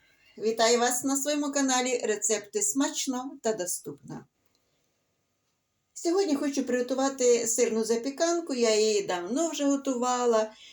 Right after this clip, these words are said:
І хочу приготувати таку, як була в моєму дитинстві, в дитсадку та в школі, яка збивається не блендером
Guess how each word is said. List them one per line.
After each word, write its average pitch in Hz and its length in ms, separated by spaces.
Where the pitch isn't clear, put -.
І 285 60
хочу 320 320
приготувати 302 580
таку, 277 380
як 240 240
була 226 260
в 220 40
моєму 233 340
дитинстві, 180 800
в 175 40
дитсадку 190 600
та 254 140
в - 80
школі, 285 640
яка 233 260
збивається 214 720
не 262 220
блендером 254 880